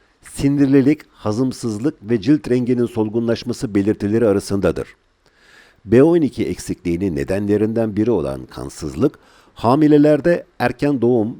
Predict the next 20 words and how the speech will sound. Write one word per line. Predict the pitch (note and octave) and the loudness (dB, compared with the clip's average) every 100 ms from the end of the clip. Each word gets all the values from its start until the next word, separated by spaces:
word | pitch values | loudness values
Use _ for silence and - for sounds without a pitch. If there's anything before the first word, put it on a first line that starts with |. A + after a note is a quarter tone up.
| A#2 G#2+ | -2 0
bebeğin | A2+ C3 C3 | 2 2 0
düşük | A2+ - C3 | -4 -8 -8
kiloda | A#2+ G#2 F#2+ G2 | 0 0 2 0
doğması | F#2+ F#2 E2 D#2 G#2 A#2+ _ _ _ - | 2 2 0 -4 -4 -6 _ _ _ 0
ve | A#2+ - | 0 2
ölü | A#2+ D#3+ D3 | 0 0 2
doğumlara | C3+ B2 B2 | 0 2 0
neden | A#2+ A2+ A#2 | 0 0 2
olabilmektedir. | G#2 G2 G2 G#2 - F#2+ C#2 - _ _ _ _ _ - | 2 2 0 0 0 -2 -2 -10 _ _ _ _ _ -2
B | A2+ B2 | 4 4
on | A#2+ C#3 | 4 2
iki | - F#2+ | 0 -2
eksikliği, | E2 - - D2 G#2 E3 _ _ _ | -4 -6 -8 -4 -4 -4 _ _ _
çocuklarda | - B2+ C#3+ C#3 C#3 B2+ B2+ | -2 -2 0 2 2 0 -2
büyümede | C3 C3+ C3+ C3 | 0 2 2 0
gerilik, | G2 A2+ A2 G#2 - - _ _ _ | 2 4 4 2 -2 -12 _ _ _
sık | - - E3 - | -10 -2 -2 0
hastalanma, | G#2+ - G#2 F#2 D#2 F2+ F3+ _ _ _ - | -4 0 0 0 0 -6 -8 _ _ _ -6
dikkat | C3 - C#3+ - | -6 0 -2 2
dağılması, | A#2 G2 F2 E2 E2+ D3 | 4 4 4 0 -2 -4